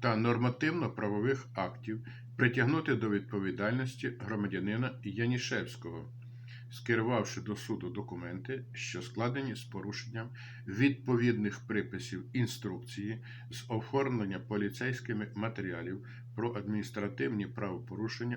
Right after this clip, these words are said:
у сфері забезпечення безпеки дорожнього руху, зафіксовані не в автоматичному режимі, яка затверджена наказом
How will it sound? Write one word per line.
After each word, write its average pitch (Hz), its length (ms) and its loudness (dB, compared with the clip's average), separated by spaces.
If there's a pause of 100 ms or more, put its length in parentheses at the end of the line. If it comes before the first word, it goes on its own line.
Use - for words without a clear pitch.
у 117 100 -2
сфері 104 340 0
забезпечення 98 800 -6 (300)
безпеки 123 640 0
дорожнього 98 600 -2
руху, 92 500 -4 (480)
зафіксовані 135 1040 2
не 117 380 6
в - 180 -2
автоматичному 101 880 -2
режимі, 87 440 -4 (480)
яка 120 340 4
затверджена 104 600 2
наказом 95 540 -4